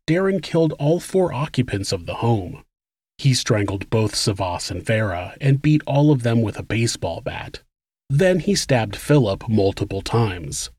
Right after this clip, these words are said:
likely with a bloody samurai sword that was left at the scene. The last thing Darren did was to pour gasoline over Philip,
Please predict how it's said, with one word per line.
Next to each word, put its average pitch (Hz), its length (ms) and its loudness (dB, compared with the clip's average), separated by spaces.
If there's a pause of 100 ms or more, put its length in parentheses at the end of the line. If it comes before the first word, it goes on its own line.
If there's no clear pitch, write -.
likely 190 400 2
with 220 180 0
a 220 60 -2
bloody 113 480 0
samurai 117 640 2
sword 90 460 -4
that 92 80 -6
was 120 160 0
left 147 340 -2
at 107 80 -4
the - 80 -12
scene. 101 600 2 (760)
The 185 120 4
last 180 380 2
thing 180 220 4
Darren 113 340 2
did 110 320 2
was 117 200 0
to 156 100 0
pour 160 260 2
gasoline 151 800 4
over 98 240 -2
Philip, 117 500 0